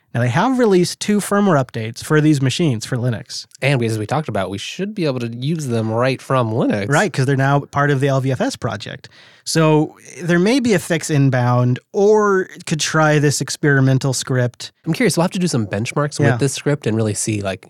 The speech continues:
Speaker 2: you know, how much does it really affect? And what of, what of our potential workloads will actually benefit?
Speaker 1: Right, yeah, 'cause I did some testing with the remote connection software that we use to remote back to the studio,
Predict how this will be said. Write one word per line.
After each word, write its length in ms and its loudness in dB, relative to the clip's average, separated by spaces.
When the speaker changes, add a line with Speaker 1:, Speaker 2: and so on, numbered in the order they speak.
Speaker 2:
you 60 -10
know, 100 -8
how 140 -4
much 160 -4
does 140 -6
it 80 -10
really 160 -4
affect? 320 -10
And 180 0
what 160 2
of, 120 0
what 420 -6
of 160 -6
our 140 0
potential 500 -4
workloads 440 -4
will 140 -2
actually 240 -4
benefit? 420 -8
Speaker 1:
Right, 360 2
yeah, 200 0
'cause 100 -8
I 80 2
did 160 0
some 160 0
testing 460 0
with 160 -2
the 240 0
remote 500 4
connection 380 0
software 320 0
that 60 -2
we 100 -4
use 160 -2
to 100 -6
remote 220 -2
back 160 -4
to 80 -16
the 60 -12
studio, 380 -4